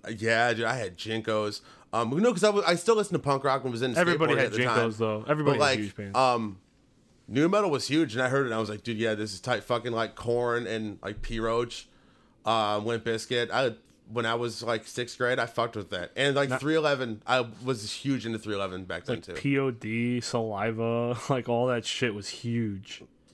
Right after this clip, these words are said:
Speaker 1: P O D
Speaker 2: That
Speaker 1: and Saliva, like, Puddle of Mudd in that era, that was, like, post me being into nu metal.
Speaker 2: Right, but, like, ninety-nine, when that stuff was still, that stuff was still coming out,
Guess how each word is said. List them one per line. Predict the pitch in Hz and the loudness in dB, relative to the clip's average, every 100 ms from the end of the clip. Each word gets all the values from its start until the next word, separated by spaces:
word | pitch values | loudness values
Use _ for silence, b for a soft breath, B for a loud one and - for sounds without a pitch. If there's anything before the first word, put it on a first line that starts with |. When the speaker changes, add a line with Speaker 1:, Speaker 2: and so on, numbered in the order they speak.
| _ _ _ _ _ _ _ _ B B B - | _ _ _ _ _ _ _ _ B B B 0
Speaker 1:
P | 233 | 4
O | 277 285 | 6 4
D | 254 | 2
Speaker 2:
That | 233 - | 0 2
Speaker 1:
and | 196 | 0
Saliva, | 180 196 175 190 196 175 175 151 | 2 0 2 4 4 4 4 4
like, | 156 143 - - | 2 0 -8 -14
Puddle | - 165 165 | 2 4 6
of | 147 | 4
Mudd | 131 135 139 | 4 4 4
in | 139 127 | 2 2
that | 131 120 | 2 4
era, | 127 135 139 | 4 4 4
that | 127 135 | 2 2
was, | 143 147 | 2 2
like, | 151 147 - | 2 0 -6
post | - 143 139 135 127 | -2 2 2 0 -2
me | 131 | -2
being | 123 120 117 | 0 0 0
into | 110 107 | -2 -4
nu | 104 92 | -8 -6
metal. | 69 53 50 B B B | -8 -10 -12 B B B
Speaker 2:
Right, | - 160 147 | 2 2 2
but, | 156 | 2
like, | 156 135 | 2 2
ninety-nine, | 143 165 175 143 120 120 131 131 | 2 2 0 0 2 2 2 0
when | |
that | 123 120 | 0 -2
stuff | - 127 117 | -2 -2 -2
was | 113 | -6
still, | - 120 | 0 0
that | 113 123 120 | 2 0 0
stuff | 139 120 | -2 -2
was | 117 | -4
still | - 120 | -2 -2
coming | - 117 110 98 | 0 -2 -2 -2
out, | 101 113 | -2 -4